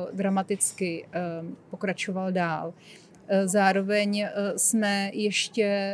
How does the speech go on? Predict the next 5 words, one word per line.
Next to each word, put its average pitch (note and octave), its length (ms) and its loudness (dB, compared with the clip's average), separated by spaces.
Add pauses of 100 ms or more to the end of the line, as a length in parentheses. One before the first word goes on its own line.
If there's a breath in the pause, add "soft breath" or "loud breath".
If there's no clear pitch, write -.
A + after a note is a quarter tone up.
ehm, G3 580 -2 (380)
doplňovali G3 640 0 (280 loud breath)
rozhovory G3+ 380 2
s G#3+ 100 -4
odborníky, A3 840 0